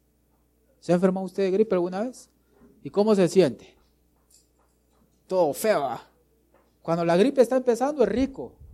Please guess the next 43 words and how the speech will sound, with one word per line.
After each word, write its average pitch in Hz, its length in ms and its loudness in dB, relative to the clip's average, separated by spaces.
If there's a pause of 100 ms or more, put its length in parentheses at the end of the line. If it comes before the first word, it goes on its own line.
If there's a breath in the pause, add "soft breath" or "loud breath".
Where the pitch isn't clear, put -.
(380)
porque 151 260 -10
empieza 165 460 -2
así 180 180 -10
como 165 180 -8
una 170 160 -6
temperatura, 165 1080 -2
y, 147 60 -16
ah, 147 120 -14 (200 loud breath)
como 139 260 -14
que 139 140 -18
da 147 160 -10
sueño 208 340 -6
cuando 123 240 -2
está 139 200 -4
empezando, 165 420 -4
pero 127 200 -2
cuando, 127 240 -8
ya 196 100 0
cuando 185 260 -4
se 135 100 -10
desarrolló, 131 600 -10 (200)
qué 165 240 2
feo, 151 480 -4
¿verdad? 131 200 -18 (1200)
Y 139 60 -14
ya 180 140 -6
para 151 260 0
salir 180 340 2
también, 160 340 -4
qué 165 220 -4
feo. 214 420 -6 (800)
Pero 160 160 -4
¿cómo 302 180 0
se 285 120 4
siente 294 260 0
usted, 285 200 -2
hermano, 254 360 0
cuando 175 240 -4
ha 160 40 -2
estado 214 220 2
enfermo 190 360 -2
de 139 100 2
gripe? 135 400 -2